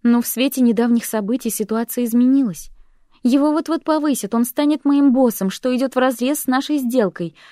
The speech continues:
Этот урок я усвоила с Даниэлем на отлично. Однако теперь условия опять поменялись. Его ждут в Испании,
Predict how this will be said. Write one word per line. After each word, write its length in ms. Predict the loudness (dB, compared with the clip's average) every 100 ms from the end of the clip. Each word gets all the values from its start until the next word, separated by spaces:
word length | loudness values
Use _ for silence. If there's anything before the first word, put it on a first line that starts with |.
| -14 -4
Этот 280 | -2 -2 -2
урок 300 | 0 -2 -4
я 140 | -4
усвоила 460 | -6 -4 -4 -2 -2
с 40 |
Даниэлем 560 | -2 -2 -2 -4 -6 -4
на 160 | -4 -4
отлично. 540 | -6 -10 -10 -12 -14 _ _ _ _ _ _ _ _ -12 -2
Однако 400 | 0 2 2 0
теперь 340 | -2 0 0 0
условия 480 | -2 0 2 2
опять 260 | 0 -4 -4
поменялись. 640 | -2 -2 -2 -6 -10 -14 _ _ _ _ 0
Его 280 | 2 2
ждут 260 | 2 0 0
в 60 | -2
Испании, 640 | -2 -2 0 -2 -6